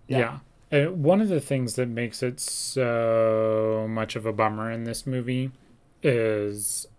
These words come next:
Speaker 2: as compared to The Matrix, which I, you can still criticize The Matrix for it, but Dick Hallorann is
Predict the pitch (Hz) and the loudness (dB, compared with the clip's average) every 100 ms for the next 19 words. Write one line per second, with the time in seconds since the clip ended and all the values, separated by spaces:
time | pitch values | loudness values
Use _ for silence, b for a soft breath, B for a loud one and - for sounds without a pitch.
0 | _ _ _ _ _ _ - 156 127 - | _ _ _ _ _ _ 0 0 0 -2
1 | 135 120 117 117 - - 117 110 110 107 | -2 0 0 0 -4 -4 -2 -2 -4 -6
2 | 104 104 165 180 - - - - b b | -8 -4 -4 -4 -6 -12 -12 -16 b b
3 | b - _ _ _ 127 110 - - 302 | b -20 _ _ _ -2 -2 -4 -8 0
4 | 123 147 - 135 117 117 - 113 110 123 | 0 0 -6 -4 -2 -2 0 0 0 -2
5 | 107 - 110 - 110 107 135 - - 156 | -4 -2 -4 -4 -8 -6 -8 -8 -4 -2
6 | 170 165 - 113 - b b b _ - | -2 -2 -2 -2 -2 b b b _ -20
7 | - - 139 147 180 - 120 131 123 110 | -16 -8 2 4 4 2 0 2 -2 -2
8 | 107 104 | -6 -6